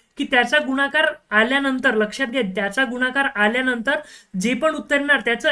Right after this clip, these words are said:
एकक स्थान, इथलं एकक स्थान सेम येणार, ठीक आहे? तर आठ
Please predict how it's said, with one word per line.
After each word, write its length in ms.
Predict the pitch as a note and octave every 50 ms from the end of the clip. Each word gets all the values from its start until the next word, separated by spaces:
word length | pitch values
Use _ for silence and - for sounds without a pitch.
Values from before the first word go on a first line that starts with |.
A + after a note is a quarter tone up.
| D4+ -
एकक 360 | A3 A#3 A3+ - D4 D4+ D4
स्थान, 280 | - - - C4+ D4 D#4+ - - - -
इथलं 320 | A#3+ G#3+ F#3 - C4 C#4+
एकक 300 | C4+ C4 A#3+ C4+ C4+ C4+
स्थान 240 | - - D4 D#4+ D#4+
सेम 340 | D#4 - - C#4+ C#4 C4+ B3+
येणार, 220 | A3 G3+ F#3 D#3+ F#3 - _ - _ _ _ _ _ _ -
ठीक 100 | D4+ -
आहे? 240 | - G3+ - - _ _ _ -
तर 60 | B3+ C4 - -
आठ 240 | A3+ A#3+ C#4 C4+